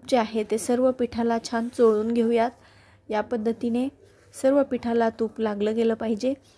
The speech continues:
आणि त्यानंतर मग आपण थोडं थोडं पाणी घालून या पद्धतीने पीठ मळून घेणार आहोत. आपल्याला घट्टसर पीठ मळायचे आहे, त्यामुळे थोडं थोडं पाणी टाका, म्हणजे अंदाज येईल आपल्याला. तर, अ, छान पीठ मळून घेऊयात.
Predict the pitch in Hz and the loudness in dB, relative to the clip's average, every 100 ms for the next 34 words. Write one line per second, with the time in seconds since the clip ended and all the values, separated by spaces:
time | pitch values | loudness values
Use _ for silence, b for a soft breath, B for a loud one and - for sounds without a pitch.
0 | B B 233 233 247 247 285 294 240 208 | B B -4 0 0 0 0 2 0 -2
1 | 208 202 202 - B B _ 254 233 233 | -2 -2 -2 -8 B B _ -2 0 0
2 | 247 247 247 269 277 277 269 214 214 226 | -2 2 2 4 2 0 0 -2 0 0
3 | 262 220 214 254 254 254 233 240 233 240 | 2 0 0 -2 -4 0 0 0 0 -2
4 | 254 - 247 233 220 214 214 226 220 233 | -2 -2 -4 -2 -2 -2 -2 -2 0 -2
5 | 226 240 285 _ - 233 240 247 254 254 | 0 0 -2 _ -14 -6 0 2 2 2
6 | 220 214 233 226 269 269 - 240 240 226 | -2 -2 -6 -2 -4 -4 -6 -6 -4 -2
7 | 214 214 233 233 226 294 B B B B | 0 -2 -2 -2 -2 -4 B B B B
8 | B _ _ - 226 220 226 240 254 233 | B _ _ -2 0 2 0 0 0 0
9 | 226 240 262 262 233 226 226 226 240 262 | 0 0 0 0 -4 -2 -4 -4 -4 -2
10 | 226 220 277 - 226 214 233 233 240 226 | 0 0 -2 -8 -6 0 0 2 2 2
11 | 220 226 226 262 - b b b b b | 0 -2 -2 -4 -10 b b b b b
12 | b b b _ _ 240 220 220 233 - | b b b _ _ -2 2 2 0 -4
13 | 247 262 262 269 247 233 233 240 240 240 | -4 -2 -4 -2 0 2 2 4 4 4
14 | 233 | 2